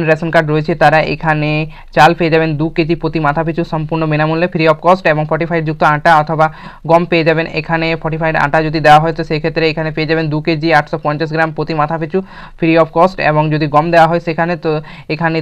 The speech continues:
তিন কেজি প্রতি মাথা পিছু সম্পূর্ণ বিনামূল্যে অর্থাৎ free of cost এখানে পেয়ে যাবেন। আর কে এস ওয়াই ওয়ান রেশন কার্ড যাদের রয়েছে এবং যাদের আর কে এস ওয়াই টু রেশন কার্ড রয়েছে তো তারা এখানে রেশন পেয়ে যাবেন,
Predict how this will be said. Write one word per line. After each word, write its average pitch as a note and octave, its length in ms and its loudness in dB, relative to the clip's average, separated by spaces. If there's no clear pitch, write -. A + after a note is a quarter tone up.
তিন F3+ 120 0
কেজি F3 220 2
প্রতি D#3 280 -4
মাথা D#3 240 0
পিছু E3+ 160 -4
সম্পূর্ণ D#3+ 340 -4
বিনামূল্যে D#3+ 440 2
অর্থাৎ D#3+ 240 -2
free D#3+ 280 0
of D3+ 160 2
cost E3 240 -2
এখানে D#3+ 200 -4
পেয়ে D#3 140 -2
যাবেন। F3 140 0
আর D3+ 160 2
কে F3 100 0
এস D#3+ 140 -2
ওয়াই D#3+ 200 2
ওয়ান D#3 180 2
রেশন D3+ 240 -2
কার্ড D#3+ 180 2
যাদের D#3 200 0
রয়েছে E3 220 -2
এবং D3+ 120 2
যাদের D3 260 4
আর D#3+ 80 4
কে E3+ 120 2
এস D#3 180 -2
ওয়াই D#3 160 4
টু F#3+ 100 2
রেশন E3 240 0
কার্ড E3 180 4
রয়েছে E3 240 0
তো E3+ 140 -4
তারা D3+ 140 4
এখানে D#3 340 -4
রেশন D3+ 280 -2
পেয়ে D#3+ 180 0
যাবেন, D#3 200 0